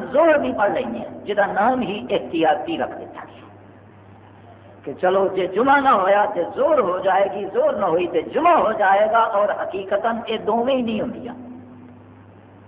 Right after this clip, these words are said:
کیونکہ اللہ کے رسول مقبول صلی اللہ علیہ وسلم نے کبھی بھی جمعے دی جگہ تے زور نہیں پڑھی، احتیاطاً کوئی نماز نہیں پڑھی کہ اے بھی پڑھ لو تے اے بھی پڑھ لو،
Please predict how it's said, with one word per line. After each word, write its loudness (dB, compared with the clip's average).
کیونکہ -4
اللہ 0
کے -4
رسول -4
مقبول -2
صلی -4
اللہ -2
علیہ 0
وسلم -2
نے -2
کبھی -4
بھی -8
جمعے -2
دی -6
جگہ 0
تے -6
زور 0
نہیں -8
پڑھی، -4
احتیاطاً 0
کوئی 0
نماز 0
نہیں -10
پڑھی -4
کہ -8
اے 2
بھی -4
پڑھ 2
لو 0
تے -6
اے 0
بھی -6
پڑھ 0
لو، 0